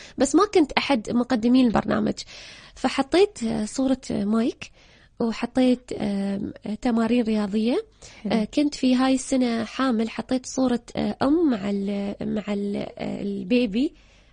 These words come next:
Speaker 1: آه، ويعني صورة كانت حلوة. آه، كان أحد أهدافي الرضاعة الطبيعية، فحطيت صورة يعني تشجعني.
Speaker 2: حلو. ممتاز.
Speaker 1: آم، أتذكر، أبغى أتذكر كل الأهداف. آه، أول شي كان مايك، آه، رياضة،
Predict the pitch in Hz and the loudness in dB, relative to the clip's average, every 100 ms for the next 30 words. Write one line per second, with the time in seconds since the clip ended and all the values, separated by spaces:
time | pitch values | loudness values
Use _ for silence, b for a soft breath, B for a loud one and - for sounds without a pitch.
0 | - 214 208 202 208 - - 226 - 214 | -6 -4 -2 -4 -4 -6 -4 -2 0 -2
1 | 214 - - - 294 220 208 - 233 220 | -2 -6 -8 0 0 0 -2 -2 -2 -2
2 | - 202 214 254 B B B B - 220 | -4 -4 -4 -6 B B B B -4 -2
3 | 214 214 269 254 - - 262 - 226 233 | -2 0 2 2 0 -2 0 0 0 0
4 | 240 233 - 185 226 220 - 190 214 220 | 0 0 0 0 -2 -2 -4 -2 0 0
5 | 220 - 269 277 269 - 240 220 202 - | -2 -4 -6 -4 -4 -2 -4 -2 -6 -6
6 | 202 202 202 - 196 214 - 214 214 - | -6 -6 -6 -4 0 2 2 0 -2 -4
7 | 202 196 - 208 196 - 208 208 208 208 | -6 -4 -4 -4 -4 -4 -2 -2 -2 -4
8 | 208 415 - - 233 269 - 269 - 233 | -4 -6 -10 -6 -2 -2 -4 -6 -4 -4
9 | 269 220 269 277 254 - 262 - 208 202 | -2 -2 -2 -4 -6 -4 -4 -4 -4 -2
10 | 208 202 - B B B B B B - | -4 -6 -10 B B B B B B -20
11 | _ - 233 233 - 294 349 - 294 262 | _ -4 -2 0 2 2 2 0 0 0
12 | 240 233 254 339 - 214 208 208 233 262 | 2 2 2 0 -2 -4 -2 -2 2 4
13 | 240 240 254 | 4 2 0